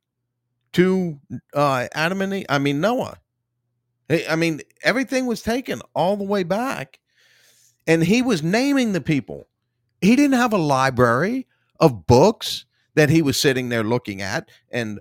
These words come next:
"Okay, well, who was the next one? Okay, let me write that down. Okay, who was the next one?" No, that was all retained in his mind. See, we had a greater ability back then as humankind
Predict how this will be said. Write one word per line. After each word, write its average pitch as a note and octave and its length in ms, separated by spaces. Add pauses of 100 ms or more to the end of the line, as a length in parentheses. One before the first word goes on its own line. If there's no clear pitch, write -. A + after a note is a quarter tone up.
"Okay, A2+ 440 (200)
well, G#2 300
who C3+ 100
was B2+ 200
the A2 60
next B2+ 280
one? D#3 180 (640)
Okay, - 340 (100)
let F#2 80
me F2+ 60
write F2 220
that D#2+ 140
down. - 120 (160)
Okay, F#2+ 300
who A#2+ 100
was B2 160
the A2+ 80
next C3+ 220
one?" - 120
No, A3+ 440 (300)
that B3 140
was G3 160
all A3+ 220
retained A3 500
in A3 120
his F#3+ 180
mind. A3 800 (360)
See, A#3 200
we C4+ 300
had B3+ 260
a F3+ 80
greater F#3 480
ability F#3+ 520
back D3 320
then G3 320
as C3 180
humankind D#3+ 1000